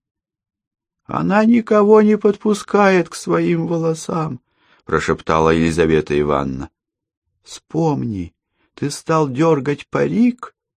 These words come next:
и тут же отключился свет». «Все это чушь!» сорвался на крик Андрей. «Ты не понимаешь»,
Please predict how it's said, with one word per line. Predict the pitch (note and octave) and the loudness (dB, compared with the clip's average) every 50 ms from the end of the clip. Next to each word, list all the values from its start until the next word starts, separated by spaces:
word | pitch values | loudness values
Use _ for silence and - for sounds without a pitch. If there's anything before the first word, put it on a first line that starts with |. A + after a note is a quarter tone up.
| _ _ _ _ | _ _ _ _
и | _ A2+ B2 | _ -8 -8
тут | - - - D#3 E3 F#3 E3+ D#3 | -8 -6 -8 -6 -4 -4 -4 -2
же | - F#3 F3+ | -2 -2 -2
отключился | F3 - - E3+ E3 D#3+ D#3 - - E3+ F3+ F3+ F3+ - F3+ F3+ | -2 -6 -8 -6 -6 -6 -6 -6 -4 -2 -2 -2 -4 -4 -6 -6
свет». | E3+ - - C#3+ C3+ C#3 C#3 C3+ C3+ C#3 - - - _ _ _ _ _ _ _ _ _ _ _ _ _ | -6 -8 -10 -8 -6 -4 -4 -4 -4 -6 -12 -20 -20 _ _ _ _ _ _ _ _ _ _ _ _ _
«Все | _ - - - - - - A#1+ A#1 A#1+ C2 | _ -18 -18 -16 -14 -10 -8 -6 -6 -6 -4
это | C#2+ D2 D2 C#2+ - - D#2 D#2+ D#2 | -2 -2 -2 -2 -2 -4 -4 -4 -4
чушь!» | - - - E2 D#2 D#2 D2 D2+ C#2 - - - - - - _ _ _ _ _ _ _ _ _ _ _ | -4 -6 -2 0 0 2 2 0 0 -2 -6 -10 -10 -12 -14 _ _ _ _ _ _ _ _ _ _ _
сорвался | _ - - - C2 C2+ C#2+ D2 D2 D2+ D2 - E2 D#2+ | _ -10 -8 -6 -6 -4 -2 0 0 0 -2 -2 -4 -2
на | D#2+ D#2 D2+ | -2 -2 -2
крик | - E2+ D#2 D2+ - - | -4 -4 -6 -6 -4 -2
Андрей. | D#2 D2+ D2+ C#2 C#2+ D2 C#2+ C#2 B1 - _ _ _ _ _ _ _ _ _ _ _ _ _ _ _ _ _ _ _ | -2 -2 -2 -2 -2 -2 -4 -4 -8 -12 _ _ _ _ _ _ _ _ _ _ _ _ _ _ _ _ _ _ _
«Ты | - - F2+ A2 C#3+ | -8 -4 -2 -2 0
не | E3+ F#3 G3+ | 0 0 -2
понимаешь», | G3+ - _ G3+ G#3+ G#3 G#3 A3 A#3 A3+ F#3 E3 E3 - - - - - G3 F#3+ F#3 F3 D#3+ - - - - - - | -4 -2 _ -2 0 0 0 0 0 0 0 -2 -2 -4 -6 -6 -6 -4 -4 -4 -4 -4 -6 -6 -10 -14 -18 -18 -20